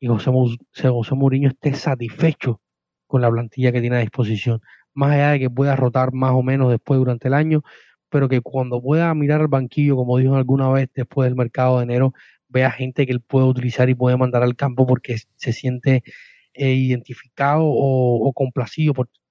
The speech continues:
por tener, eh, estos jugadores, eh, en su plantel. Yo creo que, que la mayor expectativa es esa, hacer un, un equipo más competitivo en todas las líneas y que cada jugador importante tenga un reemplazo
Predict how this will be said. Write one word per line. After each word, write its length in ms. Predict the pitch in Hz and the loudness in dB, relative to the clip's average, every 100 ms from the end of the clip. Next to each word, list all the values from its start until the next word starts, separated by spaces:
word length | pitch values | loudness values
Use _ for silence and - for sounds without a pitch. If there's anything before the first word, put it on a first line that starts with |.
| _ _ _ _ - | _ _ _ _ -8
por 160 | - - | -4 -2
tener, 360 | 127 127 139 - _ _ _ _ | 0 0 -2 -4 _ _ _ _
eh, 380 | 123 123 123 123 | -4 0 0 -2
estos 280 | - - 143 | -4 -2 -2
jugadores, 600 | - 127 117 117 131 127 _ _ _ _ | 2 2 4 2 2 0 _ _ _ _
eh, 340 | - 131 113 - | -6 -4 -4 -6
en 140 | 135 120 | -6 -2
su 140 | 127 | 0
plantel. 440 | 117 113 110 113 110 | 0 -2 -2 -2 0
Yo 100 | 117 | 2
creo 180 | 127 | 2
que, 260 | 131 131 120 | 2 2 2
que 100 | 123 | 0
la 80 | 117 | 0
mayor 200 | 120 139 | 2 2
expectativa 540 | 139 135 117 127 123 | 0 -2 0 0 2
es 120 | 120 | 2
esa, 80 | 110 | 0
hacer 180 | 107 127 | -2 0
un, 180 | 139 135 | 0 0
un 120 | 135 | 0
equipo 320 | 131 139 131 | 0 2 0
más 260 | 120 131 143 | 0 -4 -2
competitivo 600 | - 143 139 131 135 139 | -2 0 -2 0 0 2
en 80 | 127 | 2
todas 180 | 135 135 | 0 2
las 120 | 131 | 2
líneas 380 | 131 135 143 147 - - _ | 2 0 0 -2 -6 -20 _
y 140 | 131 | -10
que 200 | 123 123 - _ _ _ - | -4 -4 -6 _ _ _ -2
cada 260 | 139 143 | 2 2
jugador 540 | 131 127 120 123 127 131 | 2 2 4 2 0 -4
importante 600 | 131 117 120 113 135 143 131 | -12 -4 -4 -2 -2 0 -2
tenga 180 | 127 | 0
un 80 | 131 | 0
reemplazo 560 | 131 123 123 123 135 | 0 0 0 2 2